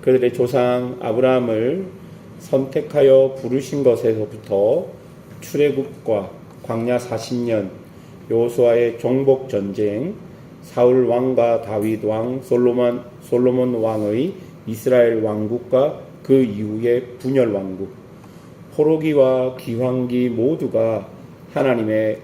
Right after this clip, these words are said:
은혜라고 밖에는 말할, 말할 수밖에 없다는 것입니다. 그런데 그렇게 놀라운 기적과 같은 하나님의 은혜와 일하심이 있었지만 여전히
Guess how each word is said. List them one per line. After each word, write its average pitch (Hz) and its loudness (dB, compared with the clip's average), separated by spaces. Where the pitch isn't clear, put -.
은혜라고 123 4
밖에는 110 -4
말할, 104 -4
말할 110 0
수밖에 - -2
없다는 120 0
것입니다. 107 -4
그런데 156 2
그렇게 160 0
놀라운 135 2
기적과 135 -2
같은 131 -2
하나님의 127 0
은혜와 104 0
일하심이 120 0
있었지만 113 -2
여전히 135 2